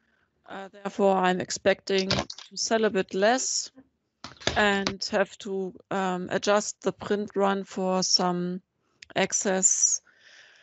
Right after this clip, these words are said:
quantities. I have, um, offers for,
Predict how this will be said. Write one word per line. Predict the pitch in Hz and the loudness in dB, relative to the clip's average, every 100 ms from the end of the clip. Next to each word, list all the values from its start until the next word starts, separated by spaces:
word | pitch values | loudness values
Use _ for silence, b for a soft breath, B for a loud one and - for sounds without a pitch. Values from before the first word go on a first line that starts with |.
| b b _ _ _ - | b b _ _ _ -2
quantities. | 285 277 285 - 269 262 262 - - - _ _ - - | 0 2 0 0 2 2 4 2 2 -2 _ _ -6 0
I | 202 | 2
have, | 220 202 190 - - - - _ _ - | 2 0 -2 -8 -20 -18 -20 _ _ -8
um, | 185 180 175 175 - | -6 -4 -4 -6 0
offers | 233 254 277 285 - - - | 0 2 -2 2 2 0 -4
for, | - 214 190 185 185 | -4 0 2 2 0